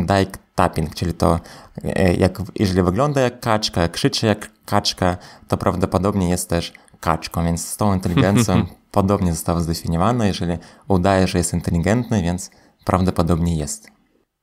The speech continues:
Speaker 2: Dzięki, dzięki. No, faktycznie jest to dosyć abstrakcyjne pojęcie, bardzo fajnie, bardzo fajnie z tego wybrnąłeś. A powiedz mi jeszcze tak na początek, mówiłeś, że jesteś, e, ekspertem od uczenia maszynowego,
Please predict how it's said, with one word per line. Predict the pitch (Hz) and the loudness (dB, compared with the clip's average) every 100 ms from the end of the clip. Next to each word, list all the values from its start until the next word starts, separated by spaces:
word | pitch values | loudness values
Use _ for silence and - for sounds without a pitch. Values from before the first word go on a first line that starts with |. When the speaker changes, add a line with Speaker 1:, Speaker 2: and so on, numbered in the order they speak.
| _ _ - | _ _ -2
Speaker 2:
Dzięki, | 110 104 104 101 113 - | 0 2 2 0 -2 -8
dzięki. | 113 104 98 107 | -4 -2 -2 -4
No, | 117 117 123 123 | -4 -2 0 0
faktycznie | 123 131 120 | 0 2 2
jest | 107 | 2
to | 120 | 0
dosyć | 110 117 - | 0 -4 -2
abstrakcyjne | 139 - 117 - 117 113 | -4 0 0 2 2 2
pojęcie, | 110 107 101 101 113 127 | 4 2 2 2 2 2
bardzo | 131 107 110 | 0 -2 0
fajnie, | 101 107 101 101 113 | 0 2 2 0 -2
bardzo | 113 104 107 | -4 -8 -8
fajnie | - 101 | -6 -6
z | |
tego | - 104 | -6 -10
wybrnąłeś. | 104 101 104 95 101 147 - - - | -2 2 4 4 2 0 -8 -16 -12
A | - | -8
powiedz | - 170 196 - | -2 0 0 0
mi | 135 | 0
jeszcze | 139 - 135 131 - | 0 0 0 0 -2
tak | 113 107 - | -2 -2 -2
na | 110 | -2
początek, | 110 107 117 131 127 120 120 - - - - - | 0 0 0 0 2 0 0 -6 -20 -20 -20 -6
mówiłeś, | 107 107 131 143 139 - | 0 0 2 2 0 -2
że | 113 120 | 0 0
jesteś, | 117 120 113 - - | 2 0 0 -2 -4
e, | - - 110 | -6 -6 -6
ekspertem | - - 135 - 120 | -6 -2 -2 0 0
od | 117 | 0
uczenia | 113 120 113 | 0 2 2
maszynowego, | 110 123 110 92 92 - | 2 0 2 2 0 -6